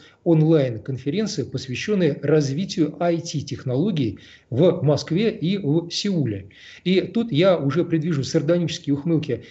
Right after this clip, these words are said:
значительной части аудитории, ну, где бы нашему телять и волка задрать, то есть где Россия и Корея, или точнее,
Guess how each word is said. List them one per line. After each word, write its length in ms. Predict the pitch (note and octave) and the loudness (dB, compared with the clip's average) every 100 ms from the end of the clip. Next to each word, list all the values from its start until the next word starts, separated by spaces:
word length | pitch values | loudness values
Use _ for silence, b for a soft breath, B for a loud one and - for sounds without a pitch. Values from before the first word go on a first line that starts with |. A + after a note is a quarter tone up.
| B | B
значительной 600 | B2+ E3+ F#3+ F#3 D#3+ C#3+ | 0 2 2 0 -4 -2
части 320 | - D3 - | 2 0 0
аудитории, 520 | B2 C#3 C#3+ G#3 D3 | -2 -2 0 2 2
ну, 180 | B2 F#3 | 2 0
где 260 | C3 B2+ A#3+ | -2 -2 0
бы 140 | F3+ | 2
нашему 400 | D#3 F3+ F3 D3 | 2 2 0 -2
телять 420 | C#3 C#3 F#3+ - | 0 2 2 2
и 20 | C#3 | 2
волка 320 | C#3 E3+ D#3 | 4 4 4
задрать, 480 | C#3+ C#3 C#3+ B2 A2+ | 2 2 0 -2 -6
то 80 | |
есть 160 | B2+ - B B | -8 -8 B B
где 320 | B2 C3 F3+ | -6 0 2
Россия 640 | D3 C#3 - A3 A3 G3+ B B B | 4 2 0 -2 -2 -2 B B B
и 100 | C#3 | -4
Корея, 600 | C3+ C#3+ G3 G#3 G3 B B B - | 0 2 2 2 0 B B B -6
или 340 | F#3+ F#3 E3+ | -2 2 4
точнее, 720 | E3 C#3+ - G#3 G#3 F#3 - | 4 0 0 -2 0 -2 -4